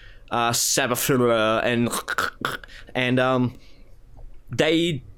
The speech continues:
they are the daughters of this king, and then they basically talk to the worm gods,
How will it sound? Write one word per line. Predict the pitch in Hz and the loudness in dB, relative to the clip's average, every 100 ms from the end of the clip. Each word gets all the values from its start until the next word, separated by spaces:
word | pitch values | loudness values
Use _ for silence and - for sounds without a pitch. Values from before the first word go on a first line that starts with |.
| - - | -18 -12
they | - 156 170 175 | -2 2 4 4
are | 160 147 147 | 4 4 2
the | 139 135 | 2 0
daughters | 127 160 160 165 151 | 2 2 4 4 2
of | |
this | 131 135 | 0 -2
king, | - 123 120 120 123 | 0 2 4 2 2
and | - 120 | 2 2
then | 120 123 | 2 2
they | 123 | 2
basically | 120 127 - - 139 | 2 2 0 -2 -2
talk | 131 151 160 | 0 2 2
to | - | 2
the | 147 143 | 0 2
worm | 127 135 127 | 4 4 4
gods, | 120 82 52 - - | 2 2 0 -4 -6